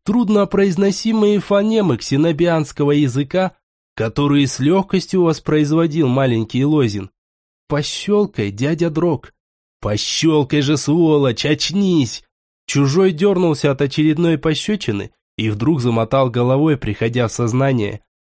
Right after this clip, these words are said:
Переборка уже поднялась наполовину своего хода,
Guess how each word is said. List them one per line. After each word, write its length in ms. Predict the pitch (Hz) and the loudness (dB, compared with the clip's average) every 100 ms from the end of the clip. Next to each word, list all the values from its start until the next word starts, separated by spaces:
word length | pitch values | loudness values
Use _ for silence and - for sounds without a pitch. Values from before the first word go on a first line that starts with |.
| _ | _
Переборка 960 | 113 110 110 107 101 135 147 139 139 131 | -4 -2 -2 -4 -2 2 2 2 0 0
уже 400 | 139 110 139 139 | 0 0 0 0
поднялась 720 | 135 127 131 139 143 143 - | 0 0 0 2 2 0 0
наполовину 840 | 135 135 135 143 143 147 170 147 | -2 0 0 2 2 0 2 2
своего 540 | 123 131 139 143 151 143 | 0 0 2 2 2 0
хода, 540 | - 185 151 113 - | 0 0 2 -2 -6